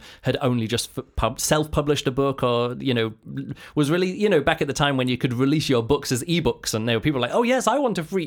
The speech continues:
ebook," and they would, you know, download a, a free ebook and then that would hopefully make you. Tobias Buckell was one of these people as well who were blogging and, and, and always talking about science fiction, but always from the point of view of writing. And that, again, that's one of the reasons I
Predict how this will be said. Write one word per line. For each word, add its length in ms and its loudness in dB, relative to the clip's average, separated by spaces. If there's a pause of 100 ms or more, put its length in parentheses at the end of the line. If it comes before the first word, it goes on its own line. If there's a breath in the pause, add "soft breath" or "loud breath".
(120)
ebook," 240 0
and 100 2
they 80 2
would, 140 -2
you 140 2
know, 40 -6
download 500 2
a, 140 0 (200 loud breath)
a 80 -2
free 420 -2
ebook 300 -2
and 100 -2
then 140 -4
that 100 -4
would 140 -6 (240 loud breath)
hopefully 360 -2
make 300 -2
you. 60 -2 (160 loud breath)
Tobias 420 2
Buckell 480 0
was 180 -2
one 140 0
of 60 -4
these 180 -6
people 320 -6
as 140 -10
well 240 -4
who 160 -4
were 80 -2
blogging 480 -2
and, 240 -6
and, 280 -6 (280 loud breath)
and 160 0
always 180 0
talking 300 -2
about 240 -2
science 240 -2
fiction, 260 -2
but 120 -2
always 340 2
from 100 -2
the 80 2
point 260 -4
of 60 -10
view 140 -4
of 80 -2
writing. 240 0
And 100 0
that, 80 0
again, 280 0
that's 140 -2
one 120 2
of 20 0
the 60 0
reasons 320 0
I 160 0